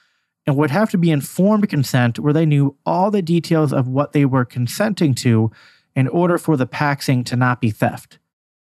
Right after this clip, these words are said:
A I says, "Yes, that's correct. In order for the consent to participate in the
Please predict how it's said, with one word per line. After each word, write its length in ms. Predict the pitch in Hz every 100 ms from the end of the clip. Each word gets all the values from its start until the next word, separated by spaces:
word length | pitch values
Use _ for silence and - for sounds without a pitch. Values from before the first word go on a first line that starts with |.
| -
A 100 | 123
I 120 | 120
says, 260 | - 120 113
"Yes, 160 | 127
that's 160 | 127 -
correct. 420 | - 165 190 -
In 80 | 139
order 220 | 151 160
for 120 | 151
the 80 | 147
consent 440 | 147 135 151 143 139
to 100 | 131
participate 760 | - 120 - 123 - 139 135
in 240 | 143 127
the 160 | 120